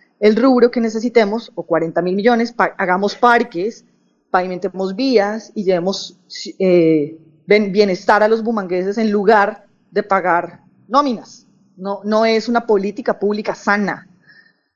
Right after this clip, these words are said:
Por eso, claramente, hago parte, porque tiene costo. Y al tener costo, pues, eh, yo administro el presupuesto público o los costos del presupuesto público. Es mi función.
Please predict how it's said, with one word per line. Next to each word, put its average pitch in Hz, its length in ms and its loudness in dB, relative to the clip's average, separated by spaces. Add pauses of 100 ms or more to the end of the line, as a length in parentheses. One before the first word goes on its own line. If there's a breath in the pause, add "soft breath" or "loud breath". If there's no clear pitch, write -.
(260)
Por 196 200 4
eso, 233 520 0 (140)
claramente, 202 680 -2
hago 170 240 -2
parte, 196 340 0 (140)
porque 165 180 -12
tiene 190 260 -6
costo. - 480 0 (440)
Y 175 80 -2
al 165 100 0
tener 170 260 -4
costo, 302 520 0
pues, - 260 -10 (800)
eh, 165 480 -2 (440)
yo 196 380 2 (140)
administro 208 520 -2
el 202 40 -6
presupuesto 175 460 -6
público 247 460 0 (560 loud breath)
o 202 120 6
los 185 200 0
costos 233 400 0
del 208 140 2
presupuesto 180 440 -4
público. - 340 2 (180)
Es 170 140 -10
mi 226 100 0
función. 202 460 -2